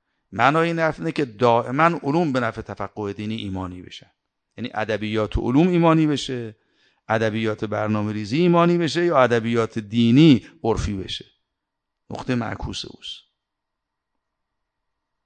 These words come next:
ذوب شدن اینا، یعنی بعد شدنشون لازمه. نه اینکه به عنوان سه جزء کنار هم بچینیم، سه جلد کتا-، کتاب کنار هم بچینیم.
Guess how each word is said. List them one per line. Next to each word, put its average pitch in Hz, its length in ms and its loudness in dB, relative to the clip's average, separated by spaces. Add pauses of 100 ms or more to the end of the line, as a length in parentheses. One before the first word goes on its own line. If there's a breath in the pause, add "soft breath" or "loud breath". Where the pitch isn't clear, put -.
(960 loud breath)
ذوب 117 400 8
شدن 135 400 6
اینا، 107 320 4
یعنی 113 100 -8
بعد 110 360 -6
شدنشون 117 680 -2
لازمه. 92 420 -14 (300 soft breath)
نه 131 100 0
اینکه 151 220 -2
به 127 140 -2
عنوان 117 260 -4
سه 120 240 -6
جزء 113 300 -6
کنار 113 300 -6
هم 110 160 -6
بچینیم، 110 320 -10
سه 120 220 -6
جلد 113 240 -4
کتا-، 107 320 -14 (200)
کتاب 107 320 -8
کنار 101 260 -8
هم 98 160 -10
بچینیم. 98 400 -16